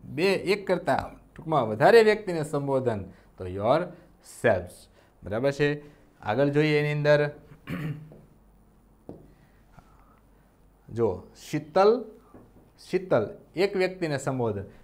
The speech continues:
walk, તો અહીંયા જવાબ શું લખશો મિત્રો? yourself, કારણ કે એકને જ કીધું છે ને એક જ વ્યક્તિ આપણો કરતા છે. બોયઝ,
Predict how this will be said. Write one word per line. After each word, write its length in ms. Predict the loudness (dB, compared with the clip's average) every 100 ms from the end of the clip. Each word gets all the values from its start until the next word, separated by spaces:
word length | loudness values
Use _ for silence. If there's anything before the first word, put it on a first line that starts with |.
| _
walk, 320 | 2 8 8 6 -4 -20 -20 -16 -6
તો 60 |
અહીંયા 200 | -4 -4
જવાબ 280 | 0 0 0
શું 180 | -2 -4
લખશો 320 | -4 -6 -4
મિત્રો? 580 | -4 -4 -4 -4 -6 -10 -16 -20 -16 -12
yourself, 1800 | -8 -4 -2 0 -4 -8 -18 -20 -20 -20 -20 -20 -14 -8 -6 -6 -8 -12 -16 -20 -10 -10 -10 -18 -10
કારણ 160 | -8
કે 100 | -8
એકને 640 | -10 -8 -8 -8 -4 -2 -2
જ 140 | -2
કીધું 300 | -2 -2 -2
છે 140 | -4
ને 80 | -6
એક 220 | -6 0
જ 120 | 0 2
વ્યક્તિ 360 | -2 -2 -2
આપણો 320 | -2 -2 -6
કરતા 540 | -6 -6 -4 -4 -2 -4 -10 -20 _ -10
છે. 260 | -10 -10 -18 _ _ _ _ _ _ _ _ _ _ _ _
બોયઝ, 400 | 2 6 8 6